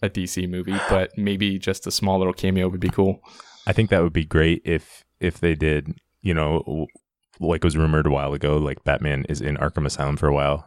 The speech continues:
Speaker 2: Imagine him just being locked up as someone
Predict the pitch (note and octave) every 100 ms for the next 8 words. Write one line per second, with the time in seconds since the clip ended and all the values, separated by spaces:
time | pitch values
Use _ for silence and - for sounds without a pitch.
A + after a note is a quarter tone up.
0 | - D#2+ C#2+ C#2 C#2+ D#2 D2 C#2+ - C#2+
1 | C2+ C2+ - _ _ _ - D#2 - D2+
2 | C#2+ - - C2+ C2+ - - - - -
3 | - C#2+ C2+ B1 C2